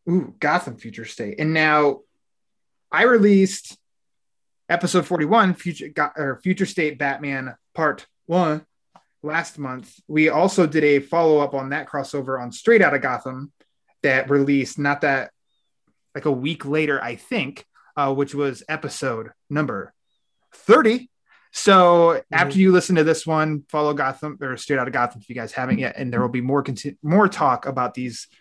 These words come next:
Speaker 1: Future State Gotham stories. And you guys, go ahead and plug your stuff.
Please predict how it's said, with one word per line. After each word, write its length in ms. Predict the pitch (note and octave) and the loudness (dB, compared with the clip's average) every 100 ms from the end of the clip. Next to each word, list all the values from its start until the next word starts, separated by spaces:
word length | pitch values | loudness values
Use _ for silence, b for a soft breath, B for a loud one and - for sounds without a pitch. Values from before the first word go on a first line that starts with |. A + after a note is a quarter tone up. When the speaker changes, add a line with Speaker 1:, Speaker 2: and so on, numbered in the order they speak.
| _ _ | _ _
Speaker 1:
Future 240 | D3+ C#3+ | -6 -6
State 420 | - C#3+ B2+ - | -2 0 0 -2
Gotham 360 | C3 A2 - A2 | -6 -6 -8 -12
stories. 420 | - D3+ D3+ D3 - | -4 2 2 2 2
And 380 | A#3 F3 G2+ - | 2 2 0 0
you 140 | G#3 | 2
guys, 440 | G3 C3 G#2 - - _ _ _ _ _ _ | 4 2 -2 -12 -20 _ _ _ _ _ _
go 100 | F#3 | 2
ahead 100 | F3+ | 2
and 120 | F3 D3 | 2 0
plug 200 | E3 D3 | -2 -2
your 80 | |
stuff. 320 | C#3 D3+ - | -6 -8 -10